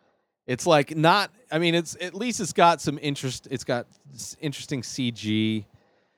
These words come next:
It's trying to do something interesting.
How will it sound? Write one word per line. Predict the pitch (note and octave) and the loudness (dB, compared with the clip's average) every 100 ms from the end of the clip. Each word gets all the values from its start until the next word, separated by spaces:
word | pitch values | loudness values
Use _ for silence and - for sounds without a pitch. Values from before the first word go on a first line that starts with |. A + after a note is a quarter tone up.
| _ | _
It's | D#3+ D#3 - | -4 -4 -6
trying | - - B2+ C3 C#3 C#3 C#3 | -8 -2 2 2 2 2 0
to | C3+ | -2
do | B2+ C3 B2+ | 2 4 4
something | - C3 A#2+ C3 | 2 0 0 -4
interesting. | A#2+ A#2+ A#2+ A#2 - B2 A#2 A2+ A#2+ | -2 -6 -4 -6 -4 -2 -2 -4 -10